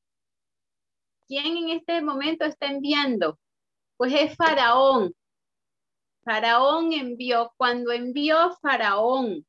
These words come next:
al pueblo, los envió. Vemos allí, ¿verdad? Que, este, terminamos de ver el, la celebración de la Pascua,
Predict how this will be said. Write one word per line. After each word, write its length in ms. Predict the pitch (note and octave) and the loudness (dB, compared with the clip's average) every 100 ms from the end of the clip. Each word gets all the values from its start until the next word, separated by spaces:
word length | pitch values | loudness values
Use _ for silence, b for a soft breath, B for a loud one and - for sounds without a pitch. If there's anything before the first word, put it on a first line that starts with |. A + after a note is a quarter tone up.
| _ _ _ _ _ _ _ _ _ _ _ | _ _ _ _ _ _ _ _ _ _ _
al 340 | A3 A3+ A3+ - | -2 -2 -4 -6
pueblo, 680 | C#4+ B3+ C#4 C4+ A3 D3+ - _ _ | 0 2 2 2 -2 -2 -6 _ _
los 300 | A3 A#3+ - | -6 -6 -4
envió. 580 | A#3+ A3+ B3+ C4 A#3+ A#3+ _ _ _ _ _ - | -6 -4 0 2 2 -2 _ _ _ _ _ -4
Vemos 300 | C4 D#4+ E4+ | 0 0 0
allí, 480 | D#4 C4 - D#4+ E4+ | 0 -2 -4 -2 0
¿verdad? 500 | D4+ B3+ C#4 D#4 E4 | -2 0 0 0 -2
Que, 260 | C#4+ B3 - | -4 -4 -8
este, 340 | A3 - A3+ A3 | -12 -6 -4 -2
terminamos 800 | A#3+ B3 B3 B3 C4+ C#4+ D#4+ D#4 | -4 -2 -4 0 0 2 2 0
de 200 | - C4+ | 2 2
ver 320 | B3+ C4+ D4+ D#4 | 4 4 4 2
el, 340 | C#4+ B3+ A#3 | 0 -2 -2
la 140 | A3 | -2
celebración 580 | G#3+ A#3+ A#3 A#3 A#3 B3+ | -2 -2 0 0 -2 -2
de 80 | B3+ | -2
la 100 | A#3+ | -2
Pascua, 880 | A3 C4+ D4 D4+ _ C#4+ C#4 G#3+ | 0 4 4 2 _ 0 2 2